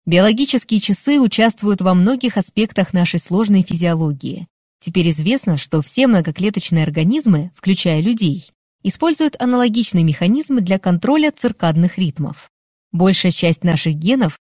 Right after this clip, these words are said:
регулируется биологическими часами, и, следовательно, тщательно откалиброванный циркадный ритм подстраивается под нашу физиологию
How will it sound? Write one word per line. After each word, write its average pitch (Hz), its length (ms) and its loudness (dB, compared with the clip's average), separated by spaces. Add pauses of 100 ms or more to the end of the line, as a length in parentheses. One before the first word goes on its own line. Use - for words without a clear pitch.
(160)
регулируется 262 760 2
биологическими 214 840 0
часами, 170 580 0 (320)
и, 196 80 4
следовательно, 175 800 0
тщательно 160 760 -2
откалиброванный 196 920 -2
циркадный 165 680 -2
ритм 190 360 -4 (300)
подстраивается 302 800 0
под 170 200 -2
нашу 233 320 0
физиологию 226 800 0